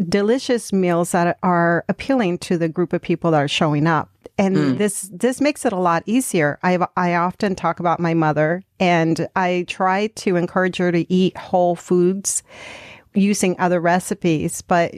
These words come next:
Speaker 1: she always gravitates towards kind of veganizing foods that are comforting to her that she
Speaker 2: Yes.
Speaker 1: knows as a Mexican woman. And so that's what we're talking about: making
Speaker 2: Yeah.
Speaker 1: foods that we would normally eat, but we just clean 'em up.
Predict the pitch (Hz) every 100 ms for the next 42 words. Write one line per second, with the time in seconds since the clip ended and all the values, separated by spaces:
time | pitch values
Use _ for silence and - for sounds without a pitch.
0 | - - - 208 - 190 202 240 202 202
1 | 185 202 247 - 175 175 - - - 175
2 | 160 156 - - - 220 202 185 214 208
3 | 175 165 170 180 175 - 190 190 165 -
4 | 175 156 160 - 180 185 175 165 160 190
5 | 170 165 156 160 151 - 190 180 170 160
6 | 165 - 160 165 160 151 - 170 156 151
7 | 160 165 143 135 - 180 170 170 190 190
8 | 226 220 165 160 - 139 160 160 156 151
9 | 160 208 - 233 226 220 220 - 196 175
10 | 185 190 185 185 180 202 254 285 294 269
11 | 311 - 214 214 202 196 - 220 208 180
12 | 156